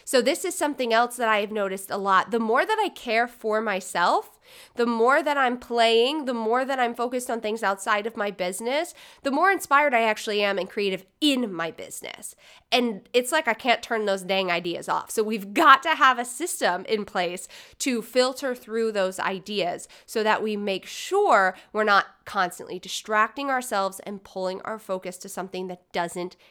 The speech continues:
need to be done in this moment. Okay. Next week, we're gonna continue the S B S, the Sustainable Business Series, and we are going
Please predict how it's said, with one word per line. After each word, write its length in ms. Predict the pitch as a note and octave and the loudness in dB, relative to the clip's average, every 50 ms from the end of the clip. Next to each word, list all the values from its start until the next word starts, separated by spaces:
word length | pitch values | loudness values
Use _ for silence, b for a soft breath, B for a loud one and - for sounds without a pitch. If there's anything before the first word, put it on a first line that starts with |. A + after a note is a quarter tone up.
| b b b | b b b
need 360 | F3+ E3 D#3+ D#3+ D#3 - - _ | -10 -8 -8 -8 -8 -10 -14 _
to 100 | - - | -18 -14
be 100 | G3 G3+ | -14 -10
done 400 | F#3+ D#4+ F4+ E4+ A3+ F#3 F#3 G3 - _ - | -4 -2 0 2 2 0 -2 -6 -10 _ -12
in 260 | F#3 F3 E3+ F3 F3+ - _ _ _ | -12 -10 -10 -10 -12 -14 _ _ _
this 340 | F3 E3 D#3+ - - - - _ _ _ | -12 -12 -12 -12 -16 -16 -18 _ _ _
moment. 720 | - - E3+ E3+ E3+ E3 D#3+ - - - _ _ - - _ _ _ _ _ _ _ _ _ _ _ _ _ _ _ _ _ _ _ _ _ _ _ _ _ _ _ _ _ _ _ _ _ _ _ _ _ - | -18 -14 -10 -10 -10 -10 -10 -12 -14 -18 _ _ -20 -20 _ _ _ _ _ _ _ _ _ _ _ _ _ _ _ _ _ _ _ _ _ _ _ _ _ _ _ _ _ _ _ _ _ _ _ _ _ -6
Okay. 840 | F#3+ G#3+ G#3 - - F#3+ A3+ A#3+ A3+ G3 E3+ D#3 D#3+ D#3+ - - - _ _ _ _ _ _ _ _ - A#3+ | -6 -6 -6 -4 0 4 6 6 8 6 4 0 -4 -6 -10 -12 -18 _ _ _ _ _ _ _ _ -6 -2
Next 640 | A#3 A#3+ A#3+ B3 C#4 E4 - C#4+ - - - - | 0 2 4 6 6 6 6 6 2 -6 -10 -8
week, 320 | C4+ C#4+ C#4 C4+ C4+ C4 A3+ | -4 -2 -2 -2 -2 -2 -4
we're 300 | A#3+ B3+ C4 C#4 D#4+ E4 | -4 -4 -2 0 0 0
gonna 240 | G4 F#4 F4+ F#4+ | 0 0 0 0
continue 640 | F#4+ G4 F4+ E4 - F#4 F4 E4+ D#4+ E4+ E4+ F4 F4+ | 0 -2 -2 -2 -2 -2 -2 0 0 0 0 0 0
the 220 | E4+ F#4 G4 G#4 - - | 2 2 2 0 2 2
S 300 | A3 G3 F3+ - - - | 2 2 2 0 -4 -4
B 180 | G#3+ A3 G#3 | 0 2 4
S, 320 | G#3 G#3 G#3+ A#3+ D#4 B4+ B4 - | 6 8 8 8 6 6 2 0
the 80 | - A4 | -4 -2
Sustainable 920 | A4 - B4 B4 - - - C#4 A#3 A3 A3 A3+ G#3+ G#3+ A3 G#3+ G#3 - - F#3 | 0 0 0 -2 -2 0 4 6 6 6 6 4 2 2 2 2 2 0 -2 -4
Business 560 | G3+ G#3 G3+ G#3 G#3 G#3+ G3+ G3 G3 - - - | -4 -2 -2 -2 -2 -2 -2 -2 -2 -4 -10 -14
Series, 580 | - - - G3 F#3+ G3 G3 G3 F#3+ G3+ G3 | -14 -14 -8 -4 -2 -2 0 0 0 0 -2
and 220 | - - A#3+ A#3+ A#3+ | -2 -2 -2 -2 -2
we 260 | C4+ D4+ F4 G#4 B4 - | -2 2 2 4 4 4
are 140 | - F#4+ F#4 | 4 2 2
going 480 | C#4+ C4 C#4 C4+ C#4 C4+ C4+ C4+ C#4 | 2 0 -4 -2 0 0 0 -2 -4